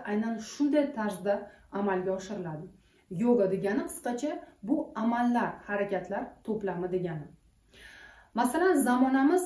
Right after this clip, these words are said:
e, buyuk bir murabbiylardan biri shunday deb aytgan: "Mening dinim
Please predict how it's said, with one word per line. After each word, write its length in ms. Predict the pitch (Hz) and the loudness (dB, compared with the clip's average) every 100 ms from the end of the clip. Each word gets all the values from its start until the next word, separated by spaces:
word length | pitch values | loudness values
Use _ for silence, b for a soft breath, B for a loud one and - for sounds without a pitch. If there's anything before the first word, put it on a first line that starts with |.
| - | -2
e, 180 | - 190 196 196 196 190 | -6 -6 -4 -4 -4 -4
buyuk 440 | 208 269 277 196 190 | 2 2 2 -4 -4
bir 100 | 196 | -4
murabbiylardan 1000 | 196 208 233 208 214 196 185 180 170 175 | -2 2 2 4 2 2 0 -2 -4 -2
biri 260 | 220 190 202 339 - - | 0 0 0 -4 -10 -20
shunday 440 | - 226 220 262 - | -10 -4 0 0 0
deb 120 | 220 | -4
aytgan: 420 | 202 202 - 160 - _ _ _ b b b b | -4 -4 -6 -10 -10 _ _ _ b b b b
"Mening 360 | 214 277 359 - | 4 6 6 4
dinim 260 | 247 247 | 4 4